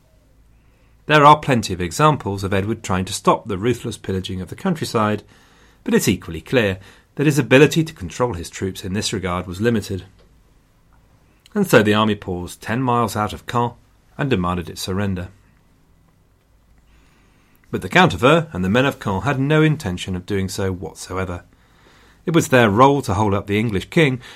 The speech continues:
while his army wasted its strength on their walls, and their king then came up and gave the English the kicking they royally deserved. But unfortunately, as soon as the English appeared, on the twenty-sixth of July outside their walls, they panicked.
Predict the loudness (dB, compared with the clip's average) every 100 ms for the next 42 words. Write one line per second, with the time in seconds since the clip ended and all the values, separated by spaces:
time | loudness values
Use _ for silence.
0 | -2 6 8 10 8 8 6 4 2 2
1 | -2 -2 -4 -6 -4 -4 -6 -8 -6 -2
2 | 0 0 -2 -6 -12 _ _ 0 0 0
3 | 0 0 2 0 -2 -4 -2 -2 -4 -2
4 | 0 0 -2 -2 -4 -6 -8 -10 -10 -10
5 | -8 -6 -8 -6 0 0 2 0 -2 -4
6 | -6 -8 -12 -20 _ _ _ _ _ _
7 | _ _ _ _ _ _ _ _ _ _
8 | _ _ _ -4 -4 2 4 4 4 0
9 | 0 -4 0 2 2 2 2 0 -6 -2
10 | 2 4 2 -2 -20 -20 -8 -6 -4 -2
11 | -2 -2 -4 -4 -6 -8 -2 2 4 2
12 | -2 0 0 0 -4 -4 -2 -2 -2 -2
13 | -4 -6